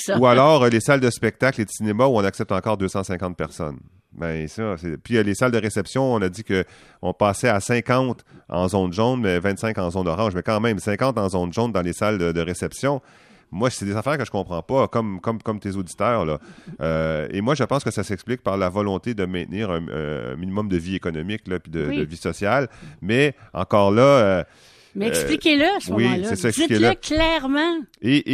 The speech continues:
Speaker 1: et il y a une autre affaire aussi, c'est que faut, faut arrêter de mettre ça sur les dos, le dos des personnes, parce que, euh, attention, c'est, euh, pas plus que deux familles dans une maison, c'est correct, faut le faire. C'est bien. Moi, faut respecter ça, absolument.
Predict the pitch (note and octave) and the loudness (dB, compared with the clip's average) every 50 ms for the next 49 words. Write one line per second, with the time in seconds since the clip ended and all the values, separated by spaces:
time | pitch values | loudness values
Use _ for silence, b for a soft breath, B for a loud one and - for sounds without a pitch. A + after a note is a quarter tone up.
0 | C#3 C#3+ C#3+ - - B2+ C3 C3+ E3+ F#3+ - B2+ G#2 - A2+ A2+ G#2+ F#2+ F2 - | 2 4 2 2 0 0 2 2 2 2 0 0 0 2 0 0 0 0 -4 -6
1 | - A2 A2+ A2 - A2 G#2 - A#2+ A#2 - - - - B2 B2+ C3 - - - | -6 -6 -6 -6 -4 -6 -2 0 0 -2 -2 -4 -6 0 2 2 2 2 -2 -10
2 | _ _ - A1 - - C#2 - - - - - A#2+ A#2+ C3 C3+ - B2 D3+ B2 | _ _ -16 -16 -14 -14 -16 -16 -18 -20 -6 -2 0 2 2 2 0 0 0 0
3 | - - D#3+ D3+ - A2+ G#2+ G#2 G2+ F#2 A2+ G2 G2+ G#2 F#2+ A2+ C#3 B2+ A2+ - | 0 0 -2 -2 0 -2 0 0 0 0 -2 0 0 0 0 0 0 -2 -2 -2
4 | - F#2+ - - C#3+ F3 A3 B3+ G3+ - G#2 G2 - G2+ F#2+ F#2 - b b b | -4 -6 -4 -2 -2 -2 -2 -2 -4 -4 -6 -4 -2 0 0 0 -2 b b b
5 | b b b - E2 F2+ F2+ G2+ G2+ F#2+ A2 - A2+ G#2 - - A#2+ A#2 A#2+ A#2+ | b b b -4 -2 0 0 0 0 -2 -2 0 -2 -2 -2 -2 -2 0 0 0
6 | A#2+ A#2 G#2+ - - G#2+ F#2 F#2 F#2 F#2 F#2 F2+ F2 F2 F2+ F#2 - - A#2 G#2 | 0 -2 -4 -6 -4 -2 0 0 2 2 0 0 0 0 -2 -4 -2 -2 -2 -2
7 | - A2+ - A2+ G2 G#2+ G#2+ G#2+ G2 G#2 A2 G#2 F#2+ - G2 G2 F#2 F#2 A#2+ A#2 | -2 -4 -4 -2 -4 -2 -2 -2 -2 -2 0 -2 -2 -4 -2 -2 -2 0 0 -2
8 | - - F#2 - F2+ F2+ G2 F#2 _ - F#2 E2 - - F2+ E2+ D2+ - b b | -4 -4 -4 -4 -2 -2 -2 -4 _ -6 -6 -6 -4 -2 -2 -2 -4 -6 b b
9 | b b - - E2 D#2 F2+ F2+ E2 D2+ - _ - E2+ - - F2+ F2 F#2 - | b b -12 -10 -8 -4 -2 -4 -4 -4 -10 _ -8 -8 -6 -6 -6 -6 -6 -6
10 | - E2+ - - E2 - - G2 F2 D2+ - - - - - F#2 E2+ D2+ C#2 | -8 -10 -8 -8 -10 -6 -4 -4 -4 -4 -6 -10 -10 -6 -8 -6 -6 -6 -10